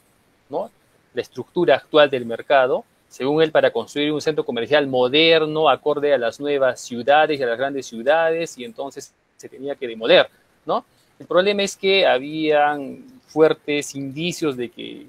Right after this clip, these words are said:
los nuevos propietarios no iban a ser los, eh, trabajadores del mercado, sino allegados al alcalde. Entonces, con ese temor,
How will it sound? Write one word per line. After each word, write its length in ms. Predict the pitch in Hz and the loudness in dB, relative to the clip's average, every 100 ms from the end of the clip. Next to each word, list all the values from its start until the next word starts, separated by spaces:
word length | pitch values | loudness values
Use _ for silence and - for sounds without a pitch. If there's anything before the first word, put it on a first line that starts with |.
| - | -12
los 220 | 120 - | -10 -2
nuevos 220 | 160 180 | 2 2
propietarios 400 | 156 - 175 165 | 2 0 0 0
no 120 | 151 | 0
iban 240 | 156 147 131 | 0 0 -2
a 80 | 120 | 0
ser 200 | 151 143 | 0 0
los, 560 | 139 - - - - - | -4 -8 -18 -20 -20 -18
eh, 280 | 120 117 123 | -16 -14 -2
trabajadores 460 | 123 123 147 156 | 2 4 4 2
del 120 | 147 | 0
mercado, 360 | 143 135 160 165 | -4 0 0 0
sino 320 | - 131 139 | -2 -6 -2
allegados 540 | 143 123 123 131 131 127 | -2 0 2 2 2 -2
al 120 | 117 | -6
alcalde. 540 | 123 196 196 151 123 | -2 4 6 6 2
Entonces, 480 | 120 139 139 143 - | -6 -8 -10 -12 -12
con 180 | - 143 | -6 -4
ese 160 | 185 196 | -4 -4
temor, 400 | 175 165 165 | -4 0 -2